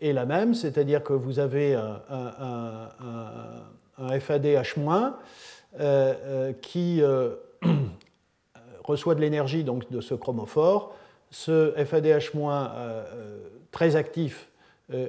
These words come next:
est à ce moment-là capable d'envoyer un électron, euh, sur le, euh, substrat,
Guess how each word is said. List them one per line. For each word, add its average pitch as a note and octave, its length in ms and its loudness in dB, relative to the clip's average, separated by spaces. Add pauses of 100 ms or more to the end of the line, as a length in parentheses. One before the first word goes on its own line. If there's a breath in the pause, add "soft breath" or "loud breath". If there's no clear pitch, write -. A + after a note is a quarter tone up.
est C#3+ 120 2
à C#3+ 60 4
ce C#3+ 140 -8
moment-là C#3+ 340 0
capable C#3 580 0
d'envoyer C#3 400 0
un C3+ 140 -2
électron, C3 580 -2 (560 soft breath)
euh, A#2+ 640 -4
sur C#3+ 260 0
le, C3+ 120 2
euh, A#2+ 500 -4
substrat, F3 760 2